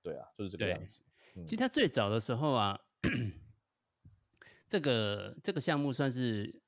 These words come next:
Speaker 2: 我们也可以说，嗯，这个运气不是太，不是太好，因为他一开始原本发的不是只有两千张啊，
Speaker 1: 嗯。
Speaker 2: 他原本要发更多，
Speaker 1: 嗯。
Speaker 2: 然后就因为他合约在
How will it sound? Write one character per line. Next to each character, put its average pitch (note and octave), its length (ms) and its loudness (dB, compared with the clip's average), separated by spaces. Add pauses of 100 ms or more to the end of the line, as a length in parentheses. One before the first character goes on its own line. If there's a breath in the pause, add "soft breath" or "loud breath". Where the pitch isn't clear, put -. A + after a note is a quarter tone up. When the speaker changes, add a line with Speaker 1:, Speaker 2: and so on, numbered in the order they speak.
(280)
Speaker 2:
我 A#2+ 120 -4
们 D#3+ 140 2
也 A#2 100 2
可 C3 120 -2
以 C3 40 0
说， C#3+ 260 -4
嗯， F#3 280 -4
这 F#3 100 -6
个 E3+ 60 -2
运 E3 160 0
气 C3 140 -2
不 A2+ 100 -6
是 G#2+ 60 -4
太， A#2+ 140 0
不 - 220 -8
是 C3 140 -6
太 A#2 220 0
好， - 200 -6
因 F#3+ 120 2
为 G#3+ 80 4
他 F#3+ 160 2
一 F3+ 60 -2
开 F3+ 120 4
始 C#3 100 0
原 A2+ 160 2
本 F#2 380 -4
发 D#3 220 0
的 C#3+ 100 4
不 B2+ 220 -4
是 E3 160 -4
只 - 160 -6
有 A2 120 2
两 F2+ 280 -4
千 G#2+ 340 -4
张 F#2 300 -4
啊， F2+ 140 -10
Speaker 1:
嗯。 G#2 60 -10
Speaker 2:
他 D#3 100 -2
原 C3+ 180 0
本 A2+ 140 2
要 A2+ 140 0
发 A#2 180 -2
更 G#2+ 200 -2
多， G2 320 -6
Speaker 1:
嗯。 - 80 -12 (180 loud breath)
Speaker 2:
然 B2+ 120 2
后 D#3 60 4
就 E3 140 0
因 D#3+ 220 0
为 D3+ 160 2
他 C3 280 2
合 A2 280 -2
约 C3 240 4 (460)
在 G#2+ 520 0